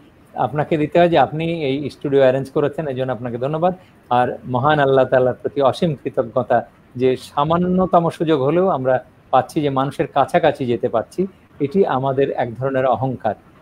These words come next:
মানুষকে যে কিছু বলতে পারছি, আহ, মা-, এই মুখের হাসি দেওয়াটাও কিন্তু একটি সুন্নাহ। কেমন? সুন্নার অসংখ্য সুন্না আছে, তার মধ্যে মুখের হাসি ফুটিয়ে রাখা।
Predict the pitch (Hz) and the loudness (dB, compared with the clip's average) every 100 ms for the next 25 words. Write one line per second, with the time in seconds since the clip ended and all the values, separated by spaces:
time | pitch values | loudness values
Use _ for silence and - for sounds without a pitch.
0 | - 131 147 - 185 160 165 156 151 131 | -2 0 0 0 0 2 0 -2 -4 2
1 | 165 185 202 135 - - 123 135 _ - | 2 4 4 2 0 -6 -10 -10 _ -20
2 | - - 123 123 - 180 139 165 139 131 | -20 -6 -4 -4 -6 -8 -6 -4 -4 -4
3 | 135 135 185 180 - _ - 135 - 214 | -6 2 4 4 0 _ -4 -4 -2 0
4 | 190 190 185 202 190 190 185 175 - 208 | 6 6 8 4 4 0 2 0 -2 -4
5 | 240 _ _ - 175 151 131 107 - _ | -4 _ _ -8 -4 -2 -2 -2 -8 _
6 | _ _ - - - - 156 165 120 101 | _ _ -20 -20 -20 -4 0 0 -2 -8
7 | - _ - 175 170 185 196 180 175 220 | -20 _ -4 0 4 4 4 0 0 -2
8 | 190 196 - 180 165 147 131 170 175 - | 2 0 2 0 2 0 0 -2 -4 -16
9 | _ 151 147 156 139 170 170 139 - 175 | _ 2 4 2 0 0 0 -4 -2 2
10 | 165 127 139 - 175 156 143 139 120 110 | 2 2 -2 -2 -2 -4 2 2 4 0
11 | 113 | -4